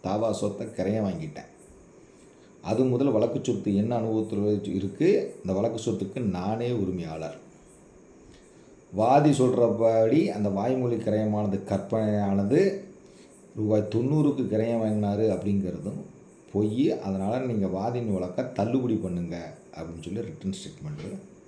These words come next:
போடுறார். இப்போ இந்த ப்ளீடிங்ஸ், இந்த வாதியினுடைய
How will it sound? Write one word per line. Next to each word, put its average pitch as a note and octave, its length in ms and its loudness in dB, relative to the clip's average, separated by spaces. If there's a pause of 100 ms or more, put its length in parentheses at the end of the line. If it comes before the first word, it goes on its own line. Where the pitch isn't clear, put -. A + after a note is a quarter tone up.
(680)
போடுறார். F#2 400 -4 (2750)
இப்போ A#2+ 540 6 (360)
இந்த C#3 140 8
ப்ளீடிங்ஸ், E3+ 540 6 (260)
இந்த B2+ 240 6
வாதியினுடைய D3+ 1300 6